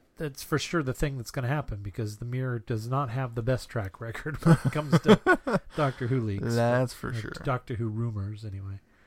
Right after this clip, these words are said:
Speaker 1: So, they are the ones that said Woody Allen would star as Albert Einstein on an episode, so,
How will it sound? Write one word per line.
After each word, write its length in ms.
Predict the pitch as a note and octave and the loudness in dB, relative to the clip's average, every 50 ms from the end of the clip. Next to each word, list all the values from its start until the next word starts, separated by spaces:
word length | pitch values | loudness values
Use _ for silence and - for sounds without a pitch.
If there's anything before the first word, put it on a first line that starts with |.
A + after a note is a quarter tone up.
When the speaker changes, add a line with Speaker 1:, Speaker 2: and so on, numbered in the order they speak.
| _ _ _ _ _ _ _ _ _ _ _ | _ _ _ _ _ _ _ _ _ _ _
Speaker 1:
So, 380 | - - - A#2+ G#2+ F2+ F#2 - _ _ _ _ _ _ _ _ - - - _ _ _ - - - - - - - - _ _ _ _ _ - | -20 -18 -16 -14 -14 -14 -14 -16 _ _ _ _ _ _ _ _ -20 -20 -20 _ _ _ -20 -20 -20 -20 -20 -20 -20 -20 _ _ _ _ _ -8
they 80 | - C3+ | -4 -2
are 100 | C3+ C3+ | -2 0
the 80 | B2+ | 0
ones 220 | B2 B2 A#2+ A#2 A#2 | -2 -2 -4 -6 -8
that 120 | B2 A#2 | -10 -10
said 300 | - - C3+ A#2 G#2 G2+ - - _ | -8 -8 -8 -6 -8 -8 -12 -16 _
Woody 200 | - C3 A#2+ A2+ | -6 -4 -2 -2
Allen 260 | A2 A2+ G#2+ G#2+ A2 | -2 -2 -4 -6 -8
would 200 | G#2+ G#2 G#2 G2+ - - - _ _ _ _ _ _ _ _ _ | -8 -10 -10 -10 -12 -18 -20 _ _ _ _ _ _ _ _ _
star 320 | _ - - - B2 B2 A2 | _ -12 -8 -6 -4 -2 -2
as 100 | G#2+ A2 | -2 -4
Albert 220 | A#2+ A2 A2 A2 | -4 -4 -4 -4
Einstein 460 | A2 G#2+ G#2+ G2+ - - A#2 G2+ G2 | -6 -8 -8 -10 -12 -12 -10 -10 -10
on 100 | G2 G2 G2 G2+ | -12 -12 -12 -12
an 40 | |
episode, 460 | G2+ G2 - - - - G#2+ G2+ G#2+ - | -12 -12 -14 -14 -14 -16 -16 -18 -18 -20
so, 160 | - - | -20 -20